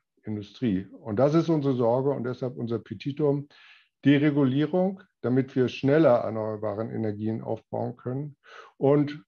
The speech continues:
falls dieses politisch überhaupt denkbar ist, ähm, Überlegungen, wie man, äh, die Atomkraft auch zukünftig noch für die Grundversorgung unserer Bevölkerung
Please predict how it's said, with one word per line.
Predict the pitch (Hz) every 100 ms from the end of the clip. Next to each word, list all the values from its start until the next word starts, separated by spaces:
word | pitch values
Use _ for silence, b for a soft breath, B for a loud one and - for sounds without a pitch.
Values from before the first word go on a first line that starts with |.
| _
falls | - 120 117 -
dieses | 127 120 101
politisch | 123 113 113 -
überhaupt | 113 127 156 156
denkbar | 127 117 - 123
ist, | 131 135 - b b b _
ähm, | 226 123 117 117 117 117 120 135 135 - -
Überlegungen, | 185 127 123 127 139 147 147 143 143 B _
wie | 135 147
man, | 143 131 135
äh, | - 123
die | 113 117 113 -
Atomkraft | 101 - 139 143 - 120 117 _ b b
auch | 117 -
zukünftig | - 147 160 139 - 131 120 -
noch | 123 127 -
für | _ 120
die | 113
Grundversorgung | 110 151 160 139 113 110 107 104 127 143 - B B
unserer | - 127 123
Bevölkerung | 117 110 117 113 117 120 123 127 123